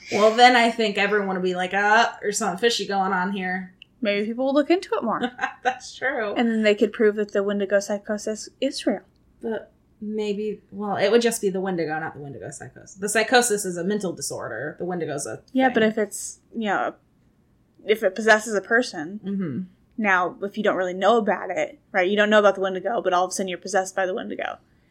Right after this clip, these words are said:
Speaker 2: and then you eat your family or people around you, and then people come up to you to, like, talk to you, and you go me-, meet up with a medical professional 'cause, you know, they're trying to figure out what's wrong with you. It might be a Wendigo that you're possessed by, but they're gonna think it's a mental disorder.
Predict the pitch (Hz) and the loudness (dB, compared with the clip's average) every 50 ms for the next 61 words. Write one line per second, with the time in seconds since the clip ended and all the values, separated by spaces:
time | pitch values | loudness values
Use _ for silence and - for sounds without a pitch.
0 | _ _ _ _ _ _ _ _ _ - 202 190 180 180 180 180 180 165 - 196 | _ _ _ _ _ _ _ _ _ -8 -6 -4 -4 -4 -6 -6 -6 -6 -4 -4
1 | 185 170 170 180 - 240 214 190 170 170 160 - - 208 - _ _ _ _ _ | -4 -6 -6 -2 0 0 0 0 -2 -6 -8 -8 -8 -10 -14 _ _ _ _ _
2 | _ _ - - 185 180 180 - 220 196 - 165 175 180 196 202 196 175 - 185 | _ _ -4 0 0 0 0 -2 -6 -6 -4 -2 2 4 4 6 8 6 6 4
3 | 170 165 - - 214 _ _ _ _ _ _ _ _ _ _ _ - 202 190 202 | 0 -6 -6 -8 -12 _ _ _ _ _ _ _ _ _ _ _ -10 -8 -6 -6
4 | 202 190 247 - 220 214 196 185 190 - 196 170 165 170 180 165 165 - - - | -6 -6 -6 -2 0 0 0 0 0 0 0 2 2 2 0 0 -2 -2 -2 0
5 | 254 269 262 - 208 220 196 202 196 190 185 185 185 196 190 190 190 208 208 196 | 0 0 0 -2 -2 -2 -2 -2 -2 0 2 2 2 2 0 0 0 0 2 2
6 | 190 185 190 190 185 180 190 185 180 185 - 180 170 - _ - 202 220 226 - | 2 2 2 0 -4 -2 -2 0 -2 -2 -4 -8 -10 -6 _ 2 2 2 2 -2
7 | - 185 185 190 185 - 185 - 175 180 196 190 180 170 175 - 214 202 185 185 | -8 -10 -10 -12 -12 -14 -14 -12 -12 -10 -8 -6 -6 -6 -6 -6 -6 -4 -2 0
8 | 180 170 - - - 202 277 285 247 208 - 208 208 185 190 202 - - - - | 0 0 -2 -2 2 2 4 4 2 0 -2 -2 0 0 0 0 -2 -10 -20 -20
9 | - - - _ - 220 214 226 226 220 208 - 240 220 208 185 190 220 208 196 | -20 -20 -20 _ -4 2 6 8 8 8 6 6 4 4 4 4 4 4 4 4
10 | 190 190 202 185 175 - 170 175 175 196 185 202 208 254 - - - - 180 165 | 4 4 4 4 4 2 -2 -4 -6 -2 2 4 4 4 2 0 -2 0 2 2
11 | 170 185 185 185 185 185 185 185 190 180 180 180 190 180 190 185 190 185 190 190 | 2 2 2 2 2 2 2 2 0 -2 -2 -4 -6 -10 -10 -10 -10 -10 -8 -8
12 | 185 - - - 175 - - - - - - | -10 -10 -12 -14 -12 -10 -10 -10 -10 -10 -10